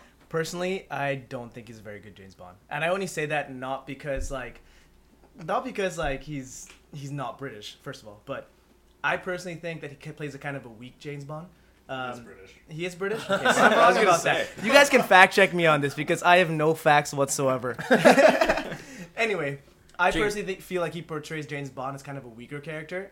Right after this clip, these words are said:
Speaker 1: I've seen the other James Bonds more composed. Like, every time he's being tortured or every time he's going through something, they're more composed, kind of thinking methodically about what he's gonna do next.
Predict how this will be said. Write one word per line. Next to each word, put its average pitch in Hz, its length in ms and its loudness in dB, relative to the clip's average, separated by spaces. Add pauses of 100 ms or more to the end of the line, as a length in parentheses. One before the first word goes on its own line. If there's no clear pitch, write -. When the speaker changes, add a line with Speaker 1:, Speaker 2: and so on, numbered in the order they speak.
Speaker 1:
I've 160 160 -14
seen 175 160 -12
the 151 100 -8
other 151 120 -8
James 135 260 -10
Bonds 131 260 -10
more 127 160 -12
composed. 131 680 -12 (300)
Like, 131 140 -12
every 131 160 -12
time 135 160 -10
he's 120 80 -14
being 110 220 -18
tortured 170 680 -4
or 127 40 -6
every 120 100 -12
time 123 80 -10
he's 113 80 -18
going 131 200 -12
through 139 140 -12
something, 156 180 -12
they're 127 100 -12
more 127 120 -10
composed, 127 460 -14
kind 131 140 -12
of 110 60 -20
thinking 143 340 -12
methodically 135 500 -10
about 120 220 -12
what 127 100 -12
he's 123 60 -18
gonna 123 160 -12
do 113 100 -18
next. 120 400 -12